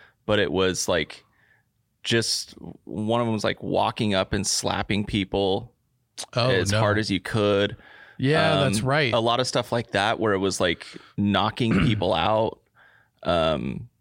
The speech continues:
Speaker 2: Yeah, I don't think so. I mean, he didn't have, he wasn't, like, recording himself or
Speaker 1: <laughs>
Speaker 2: anything.
Speaker 1: Yeah.
Speaker 2: So I think it was just a, a random act of
Speaker 1: It's
Speaker 2: violence, which sucks.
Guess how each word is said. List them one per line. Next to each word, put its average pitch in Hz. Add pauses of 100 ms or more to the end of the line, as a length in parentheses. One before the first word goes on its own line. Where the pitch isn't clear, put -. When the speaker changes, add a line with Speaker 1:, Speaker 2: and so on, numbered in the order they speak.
(120)
Speaker 2:
Yeah, 170
I -
don't 240
think 180
so. 208
I -
mean, 151
he 147
didn't 147
have, 123
he 135
wasn't, 120
like, 117
recording 113
himself 120
or 127
Speaker 1:
<laughs> -
Speaker 2:
anything. 127
Speaker 1:
Yeah. 92
Speaker 2:
So 107 (500)
I 120
think 117
it 117
was 110
just 113
a, 107 (220)
a 107 (260)
random 107 (200)
act 110
of 107
Speaker 1:
It's 123
Speaker 2:
violence, 110
which 110
sucks. -